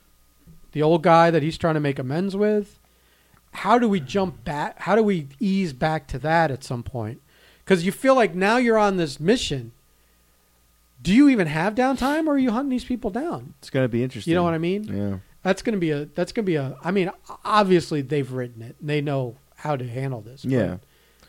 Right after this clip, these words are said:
Speaker 2: Marvel's built up enough cachet where I, I just go, "This is gonna make sense at the end." It was like the first two episodes of WandaVision. I was like, "This will make sense in the end."
Speaker 1: Yeah, that was rough, though.
Speaker 2: Yeah, it was rough.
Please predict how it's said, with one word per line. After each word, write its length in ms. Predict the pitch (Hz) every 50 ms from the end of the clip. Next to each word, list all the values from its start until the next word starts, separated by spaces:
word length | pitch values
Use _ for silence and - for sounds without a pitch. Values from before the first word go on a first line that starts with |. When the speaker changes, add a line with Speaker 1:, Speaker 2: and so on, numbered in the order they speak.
| _ _ _ _ _ _ _ -
Speaker 2:
Marvel's 400 | 165 190 208 190 165 160 139 -
built 380 | - - - - 151 151 - -
up 100 | 143 110
enough 260 | 127 131 127 120 -
cachet 540 | - 143 123 107 104 - - 123 110 110 107
where 360 | 101 98 98 95 90 90 - - -
I, 200 | 101 104 107 -
I 140 | - 107 117
just 240 | 117 104 113 98 -
go, 240 | 131 120 110 110 -
"This 160 | - 202 226
is 80 | 233 269
gonna 180 | 196 220 202 196
make 180 | 190 180 156 -
sense 240 | - 170 156 135 -
at 100 | 120 -
the 160 | - 110 107
end." 180 | 101 98 98 92
It 540 | - - _ _ _ _ _ _ _ _ _
was 60 | 156
like 100 | 175 180
the 60 | 156 156
first 240 | - 180 170 -
two 80 | - 175
episodes 340 | 151 - 147 - - 139 131
of 60 | 123
WandaVision. 640 | 127 135 143 139 117 95 95 95 92 90 95 95
I 40 | 98 98
was 80 | 95
like, 140 | 104 110 -
"This 160 | - 254 247
will 80 | 247 208
make 140 | 175 139 -
sense 240 | - 110 95 - -
in 60 | 98
the 120 | 92 95
end." 180 | 95 - - - _ _ _ _
Speaker 1:
Yeah, 160 | - 135 135
that 140 | 123 131 143
was 180 | 151 135 117 117
rough, 280 | 117 120 131 - - -
though. 100 | - -
Speaker 2:
Yeah, 280 | - 107 117 127 123 110 95 -
it 100 | 120 131
was 200 | 147 143 117 101
rough. 260 | 98 90 92 -